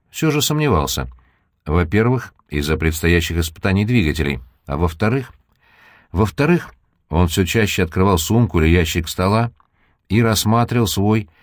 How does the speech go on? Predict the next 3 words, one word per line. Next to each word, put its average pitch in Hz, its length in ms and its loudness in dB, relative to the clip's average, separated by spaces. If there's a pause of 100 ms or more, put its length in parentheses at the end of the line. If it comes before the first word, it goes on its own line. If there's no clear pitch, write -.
(220)
незадокументированный 104 1300 2
груз. 87 320 0 (580)
Поразительно, 73 760 -2